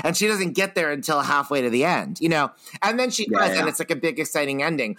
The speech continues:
Speaker 1: But it's like, if the arrangement just kind of respected the fact that the song is already going there, I think, like, the energy that would have been more,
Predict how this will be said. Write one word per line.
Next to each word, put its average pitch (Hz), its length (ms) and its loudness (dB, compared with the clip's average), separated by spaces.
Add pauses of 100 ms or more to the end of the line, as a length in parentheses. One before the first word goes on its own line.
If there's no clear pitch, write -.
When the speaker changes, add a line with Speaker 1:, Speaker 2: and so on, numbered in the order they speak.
(160)
Speaker 1:
But 220 120 2
it's 208 120 -2
like, 214 240 0
if 208 160 -2
the 220 120 2
arrangement 240 480 0
just 190 180 -4
kind 196 140 0
of 131 100 -2
respected 170 560 -2
the 160 80 -2
fact 143 240 -2
that 139 160 -4
the 135 80 -2
song 147 340 0
is 127 120 0
already 123 280 2
going 135 440 2
there, 185 420 2 (380)
I 165 100 2
think, 180 280 -2
like, 175 200 0
the 156 180 -2
energy 156 360 0
that 135 260 0 (100)
would 131 160 2
have 123 100 0
been 131 140 0
more, 120 300 0